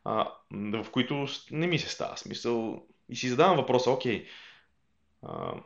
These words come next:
много пъти си говориме и по workshop, и в подкасти, и с хората си говориме, че всъщност, а, едно такова нещо, което ни дава систе-, си-, като, както е системата Приятел за цели, което ни дават мечтите, което ни дава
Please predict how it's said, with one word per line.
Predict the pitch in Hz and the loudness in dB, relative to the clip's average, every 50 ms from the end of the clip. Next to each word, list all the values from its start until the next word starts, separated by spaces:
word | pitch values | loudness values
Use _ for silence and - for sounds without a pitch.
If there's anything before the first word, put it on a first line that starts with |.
| - _ _ _ _ _ _ _ - | -18 _ _ _ _ _ _ _ 2
много | 131 156 156 143 131 | 4 4 4 4 2
пъти | 139 135 131 - 147 151 156 156 151 - - | 0 -2 -2 0 0 0 0 0 -2 -6 -10
си | - - - 113 | -10 -8 -8 -6
говориме | 110 104 104 117 123 127 123 120 | -4 2 4 4 6 6 4 2
и | 113 107 110 | 0 0 0
по | - | -2
workshop, | 110 110 110 110 107 - 110 107 - 113 | 0 0 0 0 0 0 -2 -2 0 0
и | 113 110 | 0 0
в | 107 110 107 - | 0 -2 -4 0
подкасти, | - 110 107 - - 113 107 104 104 - - - 107 | 0 0 0 2 4 4 4 4 4 0 -4 -4 -4
и | 104 107 | -2 -2
с | 104 - - - | -4 -6 -10 -6
хората | - 107 110 107 107 - | -2 -2 0 0 -2 -4
си | - 104 | -8 -10
говориме, | 95 98 98 98 101 101 104 101 101 98 98 98 98 | -10 -8 -4 -2 0 2 2 2 2 0 0 -2 -2
че | - - 101 95 - - - _ _ _ _ _ _ _ _ _ _ - - | -2 -2 -2 -2 -2 -4 -10 _ _ _ _ _ _ _ _ _ _ -20 -20
всъщност, | - - 156 156 151 - 139 - - - _ - - 127 | -10 -8 -6 -6 -4 -4 -6 -6 -10 -14 _ -8 0 2
а, | 120 117 110 107 107 - | 4 6 6 4 2 0
едно | - 104 107 117 123 123 | -2 0 0 0 -2 -2
такова | - - 123 117 | 0 4 4 4
нещо, | 117 117 117 - - | 6 4 2 0 -2
което | - 110 - - | -2 -2 0 -2
ни | 107 101 | -2 2
дава | 95 107 110 107 | 4 4 4 4
систе-, | 107 - - - - _ _ - 98 98 92 - - - - - 85 87 85 | 2 -2 -6 -10 -14 _ _ -2 -2 -2 -2 -6 -12 -18 -16 -14 -14 -12 -12
си-, | - - - - - - | -12 -12 -12 -14 -14 -14
като, | 107 95 - | -14 -6 0
както | - 98 - - 98 | 0 0 0 0 -4
е | |
системата | - - - 104 101 101 - | -6 -2 -2 -2 -2 -2 -2
Приятел | - 98 95 98 92 | -4 -4 -4 -4 -8
за | 87 | -6
цели, | - - 101 107 104 | -2 -2 -2 -2 0
което | - 104 95 - 98 | -2 -2 -2 -2 -4
ни | 95 90 | -6 -4
дават | 85 95 98 104 98 95 98 - - | 0 2 4 4 4 2 0 -4 -8
мечтите, | 90 85 82 - - - 107 104 - 101 | -8 -8 -8 -8 -8 -8 -8 -8 -8 -6
което | - 98 90 - 90 | -4 -4 -4 -4 -6
ни | 87 | -2
дава | 82 90 92 95 95 90 | 2 2 4 4 4 2